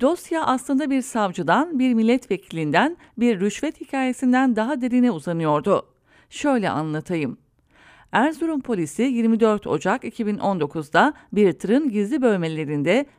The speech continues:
bir ton beş yüz otuz beş kilogram eroin ele geçirmişti. Anadolu Ajansı, Cumhuriyet tarihinin tek seferde ele geçirilen en büyük eroin miktarı diye duyurmuştu. Şüpheliler tutuklandı. İddianameyi hazırlayan kişi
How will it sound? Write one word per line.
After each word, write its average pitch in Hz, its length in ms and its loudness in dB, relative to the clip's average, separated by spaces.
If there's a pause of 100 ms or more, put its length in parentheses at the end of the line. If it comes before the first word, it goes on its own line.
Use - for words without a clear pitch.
bir 294 220 2
ton 262 400 -2
beş 233 240 0
yüz 220 120 -4
otuz 208 300 -4
beş 285 180 0
kilogram 247 480 0
eroin 226 340 2
ele 160 200 -4
geçirmişti. 147 640 0 (680)
Anadolu 180 520 2
Ajansı, 165 640 0 (200)
Cumhuriyet 240 520 4
tarihinin 175 580 0
tek 330 200 -8
seferde 262 440 -2
ele 226 200 2
geçirilen 196 540 0
en 285 240 2
büyük 262 300 0
eroin 254 320 4
miktarı 170 480 0
diye 214 220 2
duyurmuştu. 160 720 0 (120)
Şüpheliler 202 580 0
tutuklandı. 156 760 0 (640)
İddianameyi 285 760 2
hazırlayan 254 640 -2
kişi 202 460 0